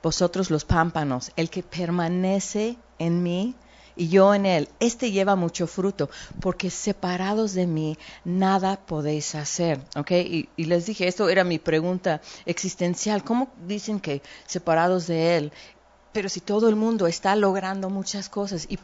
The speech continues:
y por fin entendí, sí podemos hacer muchas cosas, podemos correr más, podemos dormir, do-, dormir menos, pero nada de valor eterno, de algo que va a traspasar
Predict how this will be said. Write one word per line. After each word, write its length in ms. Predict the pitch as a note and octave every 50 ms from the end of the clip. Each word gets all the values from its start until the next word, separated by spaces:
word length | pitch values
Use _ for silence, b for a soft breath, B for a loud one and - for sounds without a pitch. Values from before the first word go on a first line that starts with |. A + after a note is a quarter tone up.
| - -
y 100 | G3+ F#3
por 200 | - G3+ G3+ F#3+
fin 400 | - - - C4+ D4 D#4 D4 - -
entendí, 840 | G3+ G3+ G3 F#3+ G3 - F3+ F3 F3+ E3+ E3+ E3+ F#3+ D#3+ C3+ C3 - - - _ _ _ B B B B B B B B
sí 180 | - - B3 A3+
podemos 500 | A#3 A3+ A3 G#3 G#3 G3+ G#3 G#3 G#3 -
hacer 340 | F3+ F3 - - E3+ E3
muchas 400 | F3 F3 F3 E3+ - F#3+ F3+ -
cosas, 340 | - - E3+ D3 - B2+ -
podemos 440 | - - E3+ D#3 E3+ F3 F#3+ F3+ -
correr 420 | - - F3 D#3+ E3 F#3+ G#3 G3+
más, 320 | G3 G3 F#3 F#3 F#3+ - B B B B B _
podemos 360 | - D#3 D3+ E3 E3 E3+ E3
dormir, 400 | E3 D#3+ E3+ E3+ F3+ F#3 F#3 F3 - -
do-, 280 | - E3 E3 F#3 F3+ F3 -
dormir 460 | - D#3+ F3+ F#3 F#3 G3+ G#3+ A3 G#3+ G#3
menos, 640 | G#3 G3+ F#3+ F#3 F3+ D#3+ C3 B2+ B2+ - - - - - _ _ _ _ _ _ _ _ _ _ _ _ - - - - - - - - - B B B B B B B B B B B B B _ _ _ _ _ _ _ _ _ _ _ _ _ _ _
pero 240 | G#3 G3 F#3+ G3 F#3+
nada 400 | G3 G3+ G3+ G#3+ A3+ A#3 A#3+ G#3
de 140 | D#3+ D3+
valor 440 | C#3 D3 C#3+ D3 D3+ D#3 F3+ G3 G#3+
eterno, 640 | A#3+ A3+ A3+ - F3 D#3 - C#3+ B2+ A#2+ A2 A2 - A2 G#2+ - - - - - - - - _ - b b b b b -
de 180 | D#3 E3 - -
algo 360 | - F3+ G3+ G#3+ G3+ D#3+ D#3
que 140 | - - F#3
va 140 | E3 F3+ G#3
a 100 | A3+ -
traspasar 800 | - G#3+ F#3+ - - - - D#3 D#3 - - E3+ D#3+ D#3+ -